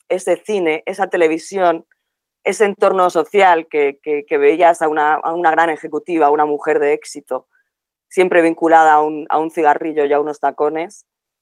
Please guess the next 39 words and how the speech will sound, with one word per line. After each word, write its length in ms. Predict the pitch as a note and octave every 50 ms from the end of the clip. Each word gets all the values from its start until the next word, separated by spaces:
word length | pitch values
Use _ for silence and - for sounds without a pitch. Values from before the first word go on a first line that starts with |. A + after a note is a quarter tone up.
| _ _ _ _
no 280 | - F3+ F#3+ G3 G3 G#3
han 140 | G#3+ A#3+ A#3+
sabido 540 | - G#3+ F3+ F3 F3 G3 G3+ F3+ E3 D3+ D3+
darme 320 | D#3+ E3+ E3 E3+ E3 D#3+ D#3+
un 120 | E3+ F3 E3+
mensaje 680 | D#3 D#3+ E3 - - E3 E3 F3 - - B3+ - _ _
que 180 | - F#3+ E3+ D#3+
haya 240 | D#3+ E3 F3+ F3 F3
coartado 540 | F3 E3+ D#3+ D#3+ D#3 - F3 D#3+ D#3 D#3
eso 200 | E3+ F3+ - A3
para 180 | G#3+ F3+ E3 D3+
decirme 400 | D#3 D3+ - D#3+ D#3 F3 F3+ F3+
que 100 | - E3
ahora 260 | D#3 D#3 E3+ F3+ E3+
no 220 | D#3 D#3 D#3+ D#3 -
puedo 160 | C#3+ C#3+ C#3+
seguir 300 | - - C3 C3 C#3 -
fumando. 500 | _ B2+ C3 B2+ B2 A#2+ B2 A#2+ A#2+ C#3
Entonces, 360 | C#3+ C#3+ - D#3 E3 E3 - -
yo 80 | F3+
ahora 100 | F3+ F#3+
lo 80 | F#3+ G3
que 80 | F#3+ F#3
me 120 | F#3 F3+
siento 340 | - G#3 G3+ G#3+ - G#3 G3+
es, 280 | G#3 A3+ C4+ - _ _ _ _ _ _ _ _ _ _ _ _ _ _ _ _ -
pues, 200 | E3+ E3 - F#3
una 140 | F#3 F#3
esclava 460 | F3+ - - - D3 D3 D3 E3 A3+ B3
del, 340 | G#3 E3+ F3 F3 - -
del 180 | - D#3 D#3 D3+
tabaco. 440 | - C#3+ C#3 C3+ C3+ C3 - F#3 -
Llevo 260 | F3 D#3 D#3 D#3 D3
muchos 400 | D#3+ E3 E3 - F#3+ F#3 F3+ -
años 380 | G3 G#3 A3 G#3 E3+ D#3+ - E3+
intentando 560 | D#3 D3+ - D#3+ E3 - E3+ E3 E3+ E3+ D#3+
dejar 260 | D#3+ D#3 - D#3 E3
de 80 | E3 D#3+
fumar 480 | - E3 E3+ F3 F3 F3+ G3+ C4 D#4